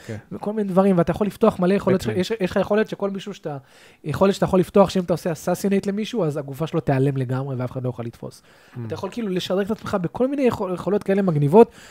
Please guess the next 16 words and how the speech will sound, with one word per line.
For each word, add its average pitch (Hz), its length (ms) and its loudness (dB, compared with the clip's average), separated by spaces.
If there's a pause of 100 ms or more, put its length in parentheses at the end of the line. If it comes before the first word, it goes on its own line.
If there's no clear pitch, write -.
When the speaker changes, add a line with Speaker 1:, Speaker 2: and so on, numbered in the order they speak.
(120)
Speaker 2:
שהופכות - 360 0
את 202 120 4
ה-, 165 80 4 (240)
אני 190 100 -2
פתחתי 196 320 0
יכולת 196 300 4
שב-, 156 160 4 (120)
ב-, 151 200 2 (520)
ב-, 139 80 -2 (460)
במשיכה 139 480 -2
אחת 220 220 0
אני 151 80 0
יכול 165 140 -2
לראות 170 160 0
ארבעה 143 260 -2
חצים. 131 360 -6